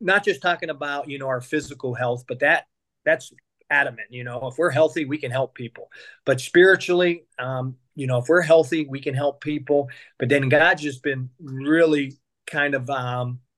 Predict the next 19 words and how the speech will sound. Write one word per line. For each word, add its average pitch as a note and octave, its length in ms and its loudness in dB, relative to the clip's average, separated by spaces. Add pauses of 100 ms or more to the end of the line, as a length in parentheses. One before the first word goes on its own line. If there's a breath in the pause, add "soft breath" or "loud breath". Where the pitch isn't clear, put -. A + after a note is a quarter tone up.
(1000)
turning F#3+ 260 0
my D3+ 140 2
attention C#3 520 -4
to C#3 120 -6
my B2 140 -2
financial A#2 840 -8
health. - 320 -12 (600 loud breath)
And B2+ 400 4
one C#3+ 160 4
of D3+ 100 4
those C3+ 260 2
aspects B2+ 640 -2
that B2 180 -6
sometimes B2+ 480 -2
gets B2 260 -10
left B2 340 -2
on B2 160 -4
the A#2 60 -8
side. A#2+ 520 -2